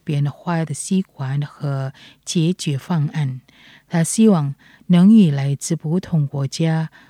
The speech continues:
如东盟成员的青年合作，来创作与环境有关系的共同项目。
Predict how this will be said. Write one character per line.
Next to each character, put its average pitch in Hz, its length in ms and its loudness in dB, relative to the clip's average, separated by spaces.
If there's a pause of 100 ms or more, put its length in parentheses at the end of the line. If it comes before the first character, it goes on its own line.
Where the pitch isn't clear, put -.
(120)
如 147 160 -2
东 208 320 4
盟 151 380 4 (160)
成 165 240 2
员 143 360 2
的 135 380 -6 (420)
青 226 460 6
年 143 320 2
合 139 260 -8
作， 143 420 -2 (360)
来 143 240 0
创 160 420 0
作 147 500 -2 (100)
与 143 360 -4
环 170 380 0
境 160 240 -2
有 131 240 -2
关 151 320 -2
系 - 260 -4
的 139 120 -6
共 165 260 -4
同 135 260 -6
项 143 320 -4
目。 131 220 -10